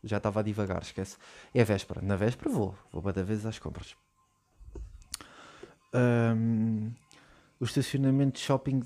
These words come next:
na, na altura. Ok, ainda estás no shopping, claro que o estacionamento também é chato. Pessoas a andar devagar à nossa frente sem se desviar. E, e passo ao lado,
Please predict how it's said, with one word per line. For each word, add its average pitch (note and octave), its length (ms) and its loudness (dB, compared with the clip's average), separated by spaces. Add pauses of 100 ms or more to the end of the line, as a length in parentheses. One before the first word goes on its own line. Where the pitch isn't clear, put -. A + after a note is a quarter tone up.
na, B2 180 2
na A#2+ 180 4
altura. A2+ 460 2
Ok, F#2+ 180 -4
ainda G2+ 200 0
estás A2 260 -2
no B2 80 0
shopping, C#3+ 380 -2
claro G#2 240 -6
que - 80 -20
o - 40 -18
estacionamento A2+ 520 0
também A2+ 180 0
é A2+ 60 2
chato. G2 320 -6 (680)
Pessoas F3 720 2 (260)
a B2+ 160 4
andar C#3+ 240 2
devagar C3 380 2
à C#3 80 4
nossa C3+ 280 0
frente C3+ 300 -4
sem C#3 140 -2
se - 180 -10
desviar. G2+ 500 -2 (1800)
E, F3+ 760 2
e - 300 -4
passo E3+ 300 4
ao C3+ 80 6
lado, B2+ 260 4